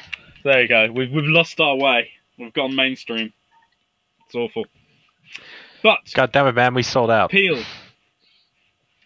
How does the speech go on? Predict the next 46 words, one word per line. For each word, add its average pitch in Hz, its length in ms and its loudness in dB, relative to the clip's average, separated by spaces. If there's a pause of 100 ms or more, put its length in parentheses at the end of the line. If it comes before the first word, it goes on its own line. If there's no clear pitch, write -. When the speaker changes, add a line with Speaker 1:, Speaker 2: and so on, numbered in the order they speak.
(260)
Speaker 1:
would 160 180 -2
you - 80 4
Speaker 2:
Yo. 247 60 6
Speaker 1:
like - 120 4
to 165 40 -12
start 190 360 -4
us 151 80 -10
off 131 180 -4 (180)
with 123 280 -8
the 120 80 -16
first 127 420 -8 (180)
card? 90 360 -16 (880)
Speaker 2:
I 240 240 6
would, 131 420 2 (100)
Dave. 92 180 -2
Speaker 1:
And 127 80 0
Speaker 2:
And 135 120 -4
Speaker 1:
once 208 140 0
Speaker 2:
you 127 80 4
Speaker 1:
again, 196 200 6
Speaker 2:
know 226 140 4
why? 113 520 0 (120)
Speaker 1:
we 151 160 -4
will 170 140 -2
be 156 120 -4
doing 185 300 -2
it 180 140 2
in 165 160 -4 (160)
Illustrator 180 680 -2
order. 117 480 -6 (1040)
Speaker 2:
Which 156 140 2
is - 60 2
Speaker 1:
Illustrator 180 260 0
Speaker 2:
convenient, 180 320 2
Speaker 1:
order. 82 160 -20
The 95 60 -8
Speaker 2:
really, 98 260 2
Speaker 1:
most 123 100 -6
fun 131 180 -4
order. 110 180 -4
Speaker 2:
because 127 220 0
this 151 200 2
is 139 140 2
the 131 100 -4
first 135 280 4
card. 107 380 4